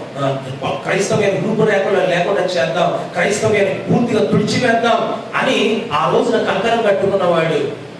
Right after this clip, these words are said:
అపోస్తుడైన పౌలు గారు సౌలుగా ఉన్న దినాల్లో. ఆయన పత్రికలు తీసుకున్నాడు, దమస్కు వెళ్తూ ఉన్నాడు, కొంతమంది సైనికులు ఏర్పరచుకున్నాడు. ఇక వారిని పట్టుకొని తీసుకువెళ్ళి ఇక చెరసాల వేసేద్దామని కొంతమందిని తనతో పాటు తీసుకుని వెళ్ళాడు.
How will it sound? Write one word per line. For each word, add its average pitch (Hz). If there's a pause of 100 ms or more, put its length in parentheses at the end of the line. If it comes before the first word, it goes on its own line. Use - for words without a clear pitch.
(240)
అపోస్తుడైన 143 (180)
పౌలు 147
గారు 139
సౌలుగా 135
ఉన్న 117
దినాల్లో. 110 (1800)
ఆయన 196
పత్రికలు 233
తీసుకున్నాడు, 214
దమస్కు 226
వెళ్తూ 196
ఉన్నాడు, 202 (180)
కొంతమంది 196
సైనికులు 214
ఏర్పరచుకున్నాడు. 196
ఇక 196
వారిని 190
పట్టుకొని 226
తీసుకువెళ్ళి 214
ఇక -
చెరసాల 196
వేసేద్దామని 202
కొంతమందిని 190
తనతో 196
పాటు 190
తీసుకుని 190
వెళ్ళాడు. 170